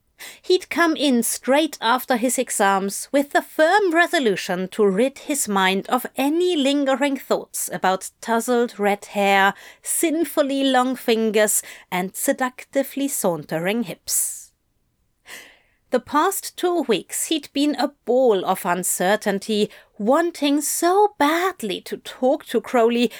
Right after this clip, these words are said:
but at the same time fearing having to see him again. Now and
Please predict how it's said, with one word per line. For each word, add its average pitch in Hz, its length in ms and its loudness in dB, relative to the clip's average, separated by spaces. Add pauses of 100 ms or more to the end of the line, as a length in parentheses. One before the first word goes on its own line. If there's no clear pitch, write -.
(220)
but 339 140 0
at 440 180 0
the 392 100 2
same 359 420 0
time 330 460 2
fearing 196 760 0
having 220 420 0
to 208 140 -4
see 226 340 0
him 175 220 -2
again. - 640 -8 (1300)
Now 208 240 6
and 214 200 2